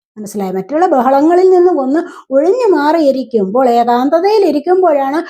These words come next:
പല കാര്യങ്ങൾക്കും എന്താണ് യാഥാർത്ഥ്യം മനസ്സിലാക്കാൻ കഴിയുന്നത്, പലതിൻ്റെയും സത്യാവസ്ഥകൾ എന്താണെന്ന് മനസ്സിലാക്കാൻ കഴിയുന്നത്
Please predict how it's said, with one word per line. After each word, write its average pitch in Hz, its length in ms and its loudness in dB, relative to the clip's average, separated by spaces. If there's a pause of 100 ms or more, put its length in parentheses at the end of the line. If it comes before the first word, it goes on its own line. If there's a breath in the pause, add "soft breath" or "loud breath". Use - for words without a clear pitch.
(260 loud breath)
പല 254 300 0
കാര്യങ്ങൾക്കും 302 680 0 (380)
എന്താണ് 226 360 -4 (380 loud breath)
യാഥാർത്ഥ്യം 269 640 0
മനസ്സിലാക്കാൻ 254 560 0 (100)
കഴിയുന്നത്, 202 500 -2
പലതിൻ്റെയും 294 640 0
സത്യാവസ്ഥകൾ 302 720 0 (100)
എന്താണെന്ന് 269 440 -2
മനസ്സിലാക്കാൻ 262 640 -2
കഴിയുന്നത് 226 420 -2